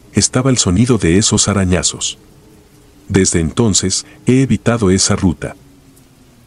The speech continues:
Aún no sé qué fue lo que vi esa noche, pero una cosa es segura, el desierto no está vacío.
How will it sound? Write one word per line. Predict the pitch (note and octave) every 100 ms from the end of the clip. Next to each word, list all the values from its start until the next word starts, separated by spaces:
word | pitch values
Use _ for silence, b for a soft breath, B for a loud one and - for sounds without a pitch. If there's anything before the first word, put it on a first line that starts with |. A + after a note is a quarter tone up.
| -
Aún | G#2+ C#3 F3+
no |
sé | E3 D3
qué | C#3+
fue | - A2+
lo | B2
que | -
vi | E2+ E2
esa | E2 F#2+
noche, | G2 F2+ - C2 _ _ _
pero | G#3 G3
una | A#2+ C#3+
cosa | C#3+ B2+ -
es | F#2+
segura, | - F#2+ G#2+ - - _ -
el | G#2 F2
desierto | D#2+ - B2 B2 A2
no | F2+ E2+
está | - F#2+
vacío. | F2 - E2+ C2+